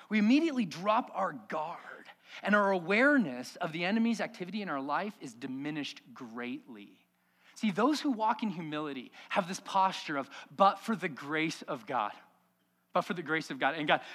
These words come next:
I believe you provide your grace, and I, I believe I need it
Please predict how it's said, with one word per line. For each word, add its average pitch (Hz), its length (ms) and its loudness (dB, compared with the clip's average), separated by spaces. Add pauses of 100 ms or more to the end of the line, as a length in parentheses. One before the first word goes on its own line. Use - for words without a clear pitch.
(100)
I 160 80 0
believe 185 360 2
you 220 80 4
provide 196 440 4
your 202 80 0
grace, 208 240 2
and 160 80 -4
I, 151 120 -4
I 165 120 2
believe 165 320 -2
I 156 120 0
need 208 380 6
it 220 140 2